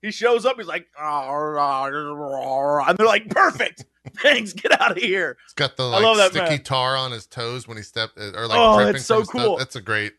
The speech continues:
Speaker 2: I need
Speaker 1: That
Speaker 2: to
Speaker 1: was
Speaker 2: watch
Speaker 1: so
Speaker 2: that
Speaker 1: cool when
Speaker 2: movie.
Speaker 1: he just shows up. I was like,
Speaker 2: Again.
Speaker 1: "Oh, this is amazing."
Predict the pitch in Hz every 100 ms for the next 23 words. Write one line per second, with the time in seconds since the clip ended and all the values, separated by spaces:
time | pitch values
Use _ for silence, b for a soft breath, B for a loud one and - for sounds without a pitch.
0 | _ _ _ _ _ - 143 127 220 -
1 | - - 262 254 233 - 208 - 220 226
2 | 226 240 202 202 202 175 165 165 - 98
3 | 101 370 370 349 330 311 320 330 320 330
4 | 330 285 277 240